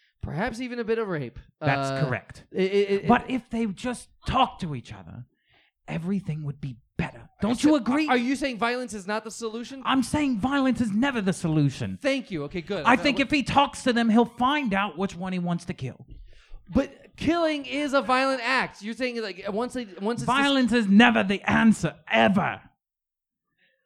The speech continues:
Speaker 2: He needs to talk to both of his parents, find out which one he likes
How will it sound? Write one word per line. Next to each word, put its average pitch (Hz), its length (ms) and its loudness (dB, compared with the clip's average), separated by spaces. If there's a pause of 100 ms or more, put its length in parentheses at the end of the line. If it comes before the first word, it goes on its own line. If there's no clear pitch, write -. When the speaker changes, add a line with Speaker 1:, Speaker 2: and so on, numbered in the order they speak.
(400)
Speaker 2:
He 202 200 2
needs 240 280 2
to 202 100 0
talk 214 380 0
to 175 120 6
both 240 480 2
of 220 100 0
his 208 200 2
parents, 139 720 -6 (340)
find 175 260 -2
out 143 180 -4
which 208 200 -6
one 220 180 0
he 254 160 2
likes 147 460 -4